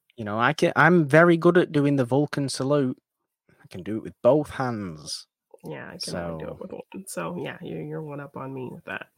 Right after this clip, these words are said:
Speaker 1: I'll be
Speaker 2: But
Speaker 1: fine with all the Vulcans.
Speaker 2: Yeah, it's fun revisiting. I haven't rewatched them in a really long time, and, um, yeah, really excited for you to kind of get into this series since you haven't,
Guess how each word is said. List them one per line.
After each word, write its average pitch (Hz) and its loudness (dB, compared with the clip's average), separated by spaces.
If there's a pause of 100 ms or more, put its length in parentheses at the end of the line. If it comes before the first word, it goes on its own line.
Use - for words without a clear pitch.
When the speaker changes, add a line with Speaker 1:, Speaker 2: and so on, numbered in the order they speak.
Speaker 1:
I'll 101 -4
be 98 -6
Speaker 2:
But 90 -12
Speaker 1:
fine 131 2
with 110 -2
all 127 4
the 123 -2
Vulcans. 95 -4 (260)
Speaker 2:
Yeah, 233 -4
it's - -8
fun 208 2
revisiting. 180 2
I 175 6
haven't 175 0
rewatched 151 2
them 165 2
in 170 4
a 165 0
really 165 -2
long 175 -4
time, 175 -4
and, 160 -8 (400)
um, 170 -4 (160)
yeah, 262 -8 (100)
really 175 -4
excited 175 -8
for 175 -8
you 175 -8
to 170 -8
kind 170 -6
of 165 -6 (960)
get 147 -4
into 180 -2
this 175 -2
series 202 -4
since 151 -8
you 147 -8
haven't, 151 -10